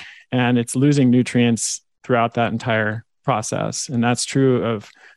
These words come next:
vegetables, it's true of fruits, true of all the that we eat. And, you know, even in our grandparents' time, that was unusual. Most food that people ate came from the local place that they were living. And, you know, and if they lived in a place where they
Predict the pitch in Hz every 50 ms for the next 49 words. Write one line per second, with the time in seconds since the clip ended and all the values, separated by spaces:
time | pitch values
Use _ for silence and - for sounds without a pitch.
0 | _ _ - 180 185 170 - - 156 151 151 147 143 123 117 110 110 - - -
1 | 135 123 117 - - - 147 147 143 139 120 - - - 131 127 110 123 123 131
2 | 131 127 120 120 _ _ _ _ _ _ _ _ - 110 107 107 107 - - 135
3 | 139 127 120 117 - - - - - - - - _ _ _ _ - 139 135 127
4 | 127 123 123 123 123 117 - _ _ _ - 151 139 127 127 113 - 156 165 185
5 | 202 180 165 151 139 131 - 143 147 175 190 - 147 139 135 131 120 - - -
6 | 131 123 123 120 120 120 127 123 120 _ _ _ _ _ _ _ _ _ - -
7 | 135 143 151 160 170 156 165 165 156 165 208 240 196 113 117 - 107 110 - 127
8 | 139 147 156 - - - - 160 160 156 139 139 127 - 151 160 - 127 127 143
9 | 175 175 143 120 - - - 139 139 139 143 127 - 139 135 131 123 123 127 127
10 | 135 139 - 143 135 127 120 - - 160 151 131 131 - - 131 120 - 127 120
11 | 120 120 120 139 156 131 113 101 - 120 - - - _ - 127 123 123 123 127
12 | 127 123 123 120 120 - - - - _ _ - 147 139 123 123 120 120 120 120
13 | - - 131 120 127 135 135 135 139 135 127 - - 139 135 131 123 - - 131
14 | 127 120 127 127 120 117